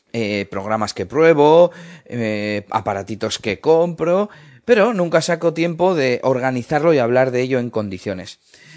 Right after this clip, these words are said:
Con lo cual, lo que he pensado es ir haciendo pequeñas reflexiones a lo largo del día, en caliente, según me pasen, grabarlas en el teléfono y luego montarlas todas seguidas como un podcast, como si de un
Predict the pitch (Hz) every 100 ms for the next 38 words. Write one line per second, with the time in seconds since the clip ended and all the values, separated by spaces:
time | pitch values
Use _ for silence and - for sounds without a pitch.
0 | - - 170 180 220 180 180 180 170 190
1 | 190 208 - 165 - - _ - 135 143
2 | 143 147 170 127 110 123 131 131 - 127
3 | 127 131 131 - 160 131 110 101 101 123
4 | 135 139 131 160 165 180 - 110 104 104
5 | 107 165 202 175 120 - - - - 110
6 | 110 110 107 160 - 196 147 110 120 120
7 | 127 131 131 135 135 156 180 190 240 262
8 | _ - - - 147 147 160 147 135 143
9 | 143 143 - 135 123 117 127 131 - -
10 | _ _ _ _ 123 123 113 110 143 113
11 | 107 107 160 - 156 156 160 185 254 254
12 | 214